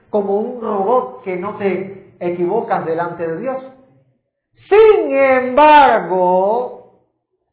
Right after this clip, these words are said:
sin embargo, eh, eh, tú mismo tomas malas decisiones y has tropezado y has tenido que pedir perdón al Señor porque te has desviado del camino. Prueba suficiente que Dios no hace autómatas.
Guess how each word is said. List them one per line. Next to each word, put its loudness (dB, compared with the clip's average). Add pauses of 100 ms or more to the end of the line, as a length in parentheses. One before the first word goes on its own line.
(140)
sin -2
embargo, 0
eh, -8
eh, -10
tú -6
mismo -10
tomas -8
malas -8
decisiones -10 (1900)
y -4
has -2
tropezado -6 (680)
y -6
has -2
tenido -4
que -8
pedir -6
perdón -6
al -8
Señor -10 (1300)
porque -4
te -4
has -2
desviado -2
del -4
camino. -8
Prueba 0
suficiente -4
que -2
Dios 0
no -4
hace -4
autómatas. -2